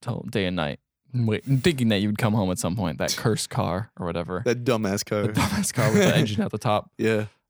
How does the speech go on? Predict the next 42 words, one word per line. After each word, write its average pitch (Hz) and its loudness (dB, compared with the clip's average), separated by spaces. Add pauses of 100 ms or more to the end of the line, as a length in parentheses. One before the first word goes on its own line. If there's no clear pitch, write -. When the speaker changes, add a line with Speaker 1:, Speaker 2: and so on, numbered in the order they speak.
(120)
Speaker 1:
Um, 107 4
all 208 4
right, 123 2
so 147 -2
boom, 139 2 (300)
back 160 2
to - -10
the 139 6
F 123 0
B 120 2
I. 101 4
Speaker 2:
Woo. 370 6
Speaker 1:
They're 139 0
trying 208 4
to 180 4
look 170 4
for - -4
this 127 2
guy 135 4
named 113 2
Braga, 104 2
and 127 0
the 131 4
whole 226 4
reason 165 2
Speaker 2:
Braga. 143 4
Speaker 1:
Braga. 127 4
Speaker 2:
Braga's 180 6
the 160 2
bad 147 4
guy. 104 4
Speaker 1:
Braga's 151 6
the 135 0
bad 120 4
guy. 95 6
Speaker 2:
Yeah. 98 2
Speaker 1:
The 151 4
F 165 2
B 160 4
I's 147 4
next 135 2
target. 104 0